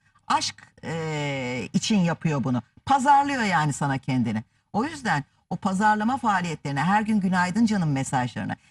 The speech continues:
"Uyudun mu hayatım" mesajlarına inanmayın diyorum. Bunlar geçici. Bunları at,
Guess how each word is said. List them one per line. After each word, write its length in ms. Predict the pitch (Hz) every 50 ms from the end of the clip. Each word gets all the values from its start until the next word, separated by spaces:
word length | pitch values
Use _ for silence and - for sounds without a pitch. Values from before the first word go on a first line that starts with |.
| _ -
"Uyudun 380 | 190 208 208 202 175 202 214 208
mu 140 | 208 196 180
hayatım" 460 | 170 160 156 147 143 143 - 143 139
mesajlarına 600 | 135 135 131 - 139 127 131 - 135 139 220 254 - -
inanmayın 600 | 185 196 220 240 240 208 175 143 127 127 120 113 104
diyorum. 180 | 113 113 107 - _ _ _ -
Bunlar 320 | 269 285 233 226 240 -
geçici. 480 | - 214 208 202 - 190 170 160 147 - - _ _ _ _ -
Bunları 320 | - 285 294 269 254 233 214
at, 460 | - - - 311 415 - - - -